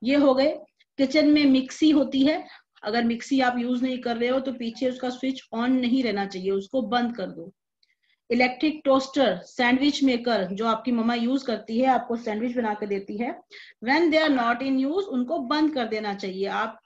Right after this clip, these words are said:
आपकी मम्मा कपड़े पे प्रेस करती है, गलती से भी प्रेस खुली ना रह जाए, उससे नुकसान भी हो सकता है और बिजली waste होती रहती है। दूसरी बात, आजकल सब लोग अपने mobiles, laptop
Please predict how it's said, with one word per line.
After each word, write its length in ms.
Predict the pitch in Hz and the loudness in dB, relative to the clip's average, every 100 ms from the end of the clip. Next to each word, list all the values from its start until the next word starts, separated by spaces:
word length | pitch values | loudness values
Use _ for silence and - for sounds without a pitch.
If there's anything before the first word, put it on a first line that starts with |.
| - | -8
आपकी 280 | 226 220 269 | -8 -2 -2
मम्मा 260 | 247 269 | 2 0
कपड़े 300 | 262 - 247 | -2 -4 -4
पे 120 | 247 | -4
प्रेस 300 | 277 226 262 | -4 -4 -4
करती 360 | - 240 - 254 | -4 -8 -6 -4
है, 220 | 269 349 _ _ _ _ 208 | -4 -6 _ _ _ _ -6
गलती 300 | 220 226 320 | -4 -4 -4
से 120 | 294 | 0
भी 140 | 294 | -2
प्रेस 340 | - 269 285 - | -2 -4 -4 -6
खुली 240 | 285 294 | -2 2
ना 200 | 285 277 | 2 2
रह 120 | 233 | 0
जाए, 180 | 196 196 | -2 -4
उससे 220 | 185 - | -4 -4
नुकसान 440 | 247 240 254 247 285 | -4 -4 -4 0 0
भी 60 | |
हो 80 | 311 | -2
सकता 280 | 320 311 339 | -4 -6 0
है 60 | |
और 60 | 349 | 0
बिजली 340 | 240 240 311 | 0 -2 -2
waste 360 | 254 320 330 - | -2 -2 -4 -4
होती 200 | 226 226 | -6 -4
रहती 300 | 208 196 196 | -6 -6 -10
है। 120 | 180 - - _ 254 | -10 -16 -20 _ -4
दूसरी 360 | 359 349 370 | -4 0 0
बात, 360 | 277 233 196 - | 2 0 0 -2
आजकल 380 | 220 240 247 311 | 0 0 0 -4
सब 200 | 302 269 | -2 -2
लोग 180 | 277 311 | 2 2
अपने 300 | 285 277 302 | 0 0 2
mobiles, 760 | 294 254 226 220 262 294 - 220 | 4 2 2 2 2 0 -4 -4
laptop 580 | 226 233 - 294 269 | -2 -4 -4 -6 -6